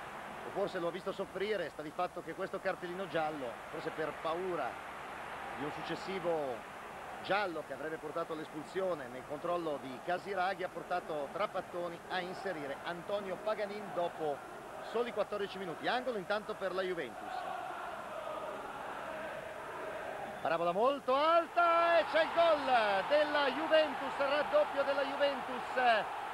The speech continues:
con, eh, Pierluigi Casiraghi. Difesa nerazzurra immobile, un gioco da ragazzi per Casiraghi mettere dentro il secondo gol, festeggia la panchina bianconera con Morini e con l'allenatore Maifredi,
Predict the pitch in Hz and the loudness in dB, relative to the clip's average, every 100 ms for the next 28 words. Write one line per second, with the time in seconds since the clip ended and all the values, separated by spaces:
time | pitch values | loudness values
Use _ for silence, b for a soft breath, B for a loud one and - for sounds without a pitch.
0 | - - - 285 277 254 254 240 226 214 | -6 -2 6 6 6 2 4 6 6 4
1 | 196 285 330 294 302 277 - 262 - 302 | 2 2 2 2 -2 -2 -2 -2 2 2
2 | - 285 269 226 190 165 139 - - - | 4 2 4 4 2 -4 -4 -6 -6 -6
3 | - - - - - - - - 269 269 | -6 -6 -6 -6 -6 -6 -4 -2 -2 4
4 | 277 277 240 240 240 285 262 - 285 262 | 6 6 6 2 2 2 0 -2 -2 2
5 | 254 233 254 285 285 254 240 220 208 202 | 2 2 4 4 2 2 2 2 0 2
6 | 269 254 269 240 233 202 - 185 202 185 | 2 4 2 2 2 0 -2 -4 0 0
7 | 170 190 254 233 240 233 226 214 214 185 | 0 0 0 2 4 4 4 0 -4 -2
8 | 196 262 - 226 214 170 - - - - | -2 -2 -2 -2 0 -2 -4 -6 -6 -6
9 | - - 254 269 247 233 214 190 220 262 | -4 2 2 2 -2 0 0 0 -2 -2
10 | 254 254 262 247 233 - 254 254 175 202 | 0 2 2 2 0 0 0 0 0 0
11 | 202 214 190 226 214 226 214 220 233 226 | 0 0 -2 -2 0 0 0 0 2 2
12 | - 208 196 226 233 214 185 - - - | 2 -2 0 2 0 0 -2 -2 -2 -4
13 | - - - - 185 226 240 247 247 247 | -4 -4 -4 -2 -2 2 2 4 2 2
14 | 240 247 240 220 190 170 233 254 233 214 | 2 4 4 2 0 0 0 0 -2 -2
15 | 160 160 | -2 -2